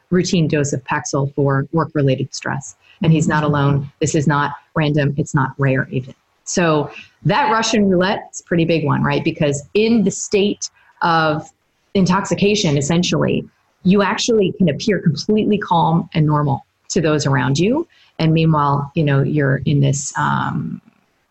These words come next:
agitated, uh, impulsive state of akathisia, often what's called, is a neurological term for the kind of state that, that can be induced.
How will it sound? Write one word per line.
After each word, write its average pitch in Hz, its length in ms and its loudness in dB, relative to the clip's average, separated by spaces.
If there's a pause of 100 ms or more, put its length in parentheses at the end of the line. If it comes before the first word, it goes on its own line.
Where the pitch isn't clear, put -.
(140)
agitated, 147 580 0 (420)
uh, 156 60 -2
impulsive 143 640 0
state 139 420 -2
of 131 240 0
akathisia, 135 760 -2
often 143 320 -4 (260)
what's 147 220 -4
called, 135 240 -2
is 147 120 -2
a 151 40 0
neurological 143 560 0
term 143 280 -2
for 131 280 -2 (220)
the - 60 -18
kind 156 180 -2
of 143 60 -2
state 139 280 -2
that, 139 120 -4 (180)
that 135 240 -6
can 156 140 -2
be 143 140 2
induced. 143 480 0